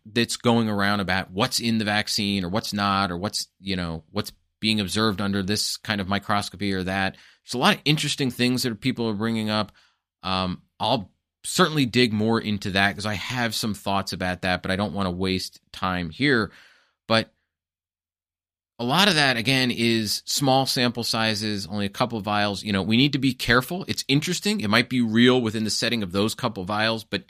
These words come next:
if you analyzed a hundred, a thousand, whatever vials, would it, would it still stand up? That's the, that's the real question. Uh, so I'll, I'll expand, I'll, I'll expand on that. If you have questions related to tho-,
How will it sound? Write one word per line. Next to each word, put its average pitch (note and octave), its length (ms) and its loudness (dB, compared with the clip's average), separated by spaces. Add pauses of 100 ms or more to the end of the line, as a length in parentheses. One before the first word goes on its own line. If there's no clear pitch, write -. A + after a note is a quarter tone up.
(280)
if G#2+ 160 -4
you A2+ 100 2
analyzed A2+ 560 -2
a G#2 60 -10
hundred, A#2 460 -2
a F#2+ 80 -10
thousand, G#2+ 600 -4
whatever G#2 340 -2
vials, G2+ 400 -4
would G2 260 -2
it, - 100 -6 (180)
would A2 160 -2
it - 80 -4
still B2 240 0
stand F#2 340 -4
up? D2+ 240 -10 (360)
That's G#2+ 240 -4
the, F2 120 -10
that's G2+ 260 -8
the G#2 100 -6
real G2 160 -2
question. F2 460 -12 (640)
Uh, F#2 300 4
so G#2+ 200 -2
I'll, A2+ 340 0 (100)
I'll G#2+ 380 0
expand, - 460 -2
I'll, F#2+ 260 -4
I'll G2+ 140 -4
expand A#2 460 0
on G#2+ 120 0
that. A2 220 2
If F#2+ 120 -10
you G#2 60 0
have F#2+ 100 -4
questions A#2 480 -4
related G#2 380 0
to A2 80 -4
tho-, G#2+ 340 -2